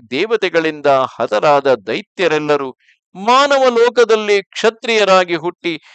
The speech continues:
ಗರ್ವಾಂಧರಾಗಿ ಪ್ರಜೆಗಳನ್ನು ಬಾಧಿಸತೊಡಗಿದರು. ಆಗ ನಾರಾಯಣನ ಅಪ್ಪಣೆಯ ಪ್ರಕಾರ ಆ ದುಷ್ಟ ಕ್ಷತ್ರಿಯರನ್ನು ಸಂಹಾರ ಮಾಡಲು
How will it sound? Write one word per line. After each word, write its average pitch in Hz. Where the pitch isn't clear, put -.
ಗರ್ವಾಂಧರಾಗಿ 247
ಪ್ರಜೆಗಳನ್ನು 185
ಬಾಧಿಸತೊಡಗಿದರು. 147
ಆಗ 160
ನಾರಾಯಣನ 147
ಅಪ್ಪಣೆಯ 147
ಪ್ರಕಾರ 131
ಆ 202
ದುಷ್ಟ 214
ಕ್ಷತ್ರಿಯರನ್ನು 180
ಸಂಹಾರ 165
ಮಾಡಲು 156